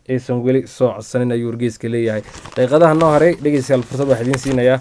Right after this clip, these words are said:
inaad qadadka telefoonada idaacadda soo beegsataan. Waa eber toddobo, eber laba, saddex shan, eber eber sagaal eber.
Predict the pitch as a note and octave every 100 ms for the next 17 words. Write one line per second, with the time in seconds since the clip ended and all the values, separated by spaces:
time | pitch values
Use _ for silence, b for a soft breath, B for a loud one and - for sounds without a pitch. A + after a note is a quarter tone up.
0 | B B B - B2+ A#2+ A2 B2 C3 C3+
1 | B2+ A#2+ A2+ C3 C3 A#2+ A#2+ C3+ C3 A#2+
2 | C#3 C3 C3 B2+ D3 D3 C3+ b b -
3 | B2+ C#3+ C#3 C3 B2+ C#3+ C#3+ C#3+ D3 C#3
4 | D3 C3+ C3 C#3 C3+ - D3 D3 D3 C3+
5 | C#3+ B2+ C3+ C3 C#3+ D3+